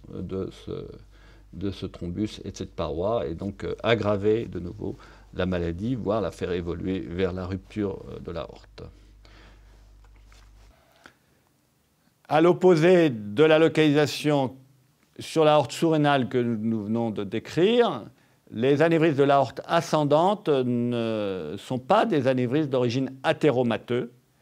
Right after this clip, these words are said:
Ils sont des a-, une localisation anévrismale spécifique qui implique de façon encore plus majeure que dans les anévrismes de l'aorte abdominale la physiologie et la physiopathologie de la cellule musculaire lisse artérielle.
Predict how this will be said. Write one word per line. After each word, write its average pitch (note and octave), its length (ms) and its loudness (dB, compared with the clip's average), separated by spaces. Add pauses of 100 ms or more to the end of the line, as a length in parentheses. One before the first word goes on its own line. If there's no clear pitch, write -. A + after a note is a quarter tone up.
(240)
Ils A2 120 -12
sont D3+ 160 -4
des C#3+ 200 2
a-, C3+ 120 4
une B2+ 240 0
localisation D3 540 0
anévrismale C3 800 -2
spécifique F3 800 -2 (560)
qui C3 160 -4
implique C3 420 0
de B2 140 -2
façon A#2 560 -6
encore C3 380 -6
plus F#3 220 -4
majeure D3 480 2
que - 80 -6
dans A#2+ 120 -4
les A#2+ 120 -4
anévrismes A#2+ 300 -4
de A#2+ 60 -2
l'aorte A2+ 240 -2
abdominale A2 760 -2 (220)
la A#2+ 180 0
physiologie B2 840 -2
et D#3+ 140 0
la A#2 100 -2
physiopathologie A2+ 840 -6
de B2+ 60 -10
la A#2 80 -2
cellule B2 320 -2
musculaire A#2 400 -2
lisse A#2+ 180 -6
artérielle. A2 680 -4